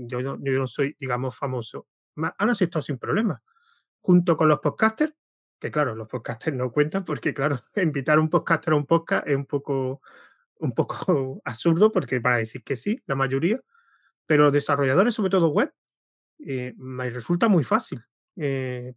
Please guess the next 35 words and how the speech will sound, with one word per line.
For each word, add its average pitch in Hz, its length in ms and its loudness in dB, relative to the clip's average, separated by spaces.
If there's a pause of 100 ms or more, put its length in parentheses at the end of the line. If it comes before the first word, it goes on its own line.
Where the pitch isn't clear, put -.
proponerle 135 520 0
cosas. 196 340 -2 (880)
Entonces, 135 600 -2
por 156 140 0
eso 214 360 4
siempre 180 340 0
me 180 100 4
ha - 20 4
resultado 175 420 2
curioso 180 520 -2 (360)
que, 131 600 -4 (180)
bueno, 180 220 4
curioso 175 340 4
no, 180 140 4
que 123 80 -2
seguramente 147 360 2
será 160 160 4
una 143 140 2
consecuencia. 135 600 -2
Si, 131 640 -8
eh, 127 220 -6
sois 139 220 -4
personas 165 500 2 (420)
que 151 100 -2
hacéis 160 340 2
entrevistas, 175 640 2
también 147 460 -2
sois 151 280 0
personas 160 540 -2
que 143 360 0
no 156 220 0
interesa 143 480 2
que - 80 -2
os 139 60 2
entrevisten. 147 560 0